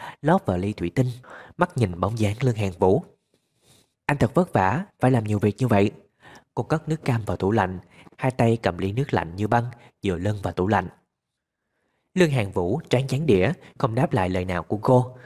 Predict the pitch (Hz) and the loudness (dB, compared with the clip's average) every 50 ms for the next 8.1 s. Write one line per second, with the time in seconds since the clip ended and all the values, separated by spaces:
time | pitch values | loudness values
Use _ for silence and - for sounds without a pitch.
0 | - - - - - 143 120 110 107 104 101 - 95 92 104 117 117 104 104 110 | -20 -20 -8 -2 0 2 4 4 2 2 2 2 2 2 2 0 -2 -2 0 2
1 | 123 147 147 117 104 101 - - - - 117 113 110 104 107 107 135 160 - 127 | 2 4 4 4 4 2 0 -6 -10 -4 0 0 2 2 2 0 0 2 0 0
2 | 101 95 98 95 95 92 98 95 - - 120 110 143 214 190 - - 107 98 90 | 2 2 0 0 2 0 0 0 2 2 2 2 2 0 -4 -6 -4 -2 0 0
3 | 85 98 107 107 107 110 104 101 110 - - _ - - - - - - - - | 2 0 0 0 2 2 2 2 0 -2 -8 _ -20 -20 -20 -20 -20 -20 -20 -20
4 | - - _ 143 147 143 147 156 156 147 143 - - - 131 131 131 127 120 95 | -20 -8 _ 0 2 4 6 6 4 4 0 -4 -4 -2 2 2 2 4 2 2
5 | 92 113 123 123 117 110 113 - - - _ _ _ _ _ _ - 143 139 120 | 4 4 4 4 2 0 0 -4 -8 -16 _ _ _ _ _ _ 0 0 2 2
6 | 104 92 104 127 123 107 98 95 98 117 127 120 117 110 98 92 95 95 113 127 | 0 -2 -2 2 2 2 2 2 0 -6 -6 -4 -4 -2 -2 -2 -4 -2 0 0
7 | 113 87 90 92 113 143 - - 95 87 90 - 107 92 90 87 - 95 - 127 | 0 0 0 -2 -2 -2 -2 -4 -6 -6 -4 -4 -4 -4 -2 0 2 2 4 2
8 | 127 | 0